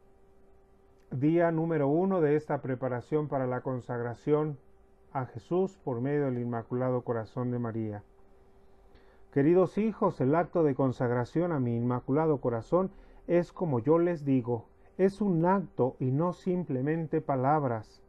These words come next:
Me llena de regocijo saber que sus corazones lo entiendan de esta manera. Les digo que sus corazones son la ventana del alma. El acto de consagración abre esa ventana.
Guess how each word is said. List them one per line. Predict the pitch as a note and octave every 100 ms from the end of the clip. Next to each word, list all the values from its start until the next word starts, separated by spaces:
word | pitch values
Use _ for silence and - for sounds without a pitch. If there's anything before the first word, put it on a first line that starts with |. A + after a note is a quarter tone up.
| - - - - - - - -
Me | D#3+ D#3 D#3
llena | F#3+ G3+ G3+ G3+ F#3 -
de | - C3+ B2
regocijo | C3 A#2+ A#2+ - D#3+ F3
saber | - B2 C#3 D#3
que | D3
sus | C3 B2
corazones | - A#2+ A2 - D3 D3 D3 C#3+ - - - -
lo | C#3+ C#3+
entiendan | B2 A#2 C3+ D#3 D#3+ D3+ D#3 D#3 C3+ - -
de | C#3 C3+
esta | C#3+ - C#3+
manera. | B2+ A2 G#2 G#2 - - - - - - - - - - - -
Les | - D3 C#3+
digo | G3 F#3+ G3+ G3
que | - C#3 C3 B2
sus | - B2+
corazones | - C3 B2 - E3 D#3+
son | - D#3 D#3+ E3 C#3+
la | A#2+
ventana | A#2+ A2+ - D3 D3
del | D3 B2+
alma. | A2+ A2 A2 G#2 - - - - - - - -
El | C#3 C#3
acto | E3+ D#3+ F3
de | D#3 C#3
consagración | C#3 C3 C#3 B2+ B2+ - D#3+ -
abre | E3 F3+ D3+ C3 C3
esa | C#3 C#3+ E3
ventana. | E3 D3+ D#3 E3 C3+ A2